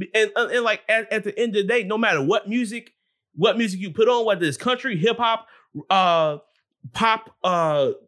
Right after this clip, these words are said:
gospel music, don't, no matter what type of music you put on, it has to make you feel something. So, so for him to say, "Oh yeah, I don't do most of those things I rap about,"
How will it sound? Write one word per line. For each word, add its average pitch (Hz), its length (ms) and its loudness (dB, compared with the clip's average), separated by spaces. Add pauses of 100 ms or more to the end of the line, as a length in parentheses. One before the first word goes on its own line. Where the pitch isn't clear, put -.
(140)
gospel 220 340 0
music, 220 340 -2 (840)
don't, 294 240 2
no 302 100 -2
matter 285 220 2
what 320 260 2
type 330 160 -2
of 233 60 -4
music 254 260 0
you 240 80 -2
put 240 160 0
on, 139 360 0 (460)
it 233 140 0
has 214 220 2
to 190 120 -2
make 185 220 -6
you 139 100 -6
feel 240 440 -2
something. 107 400 -12 (680)
So, 175 600 0 (500)
so 180 360 2
for 208 200 -2
him 294 240 -2
to 247 120 -14
say, 254 260 2
"Oh 269 140 2
yeah, 285 240 0
I 262 40 2
don't 269 220 -2
do 226 320 -6 (320)
most 214 260 2
of 208 40 -6
those 196 200 -2
things 202 200 -6
I 175 180 2
rap 156 340 -2
about," 131 420 -4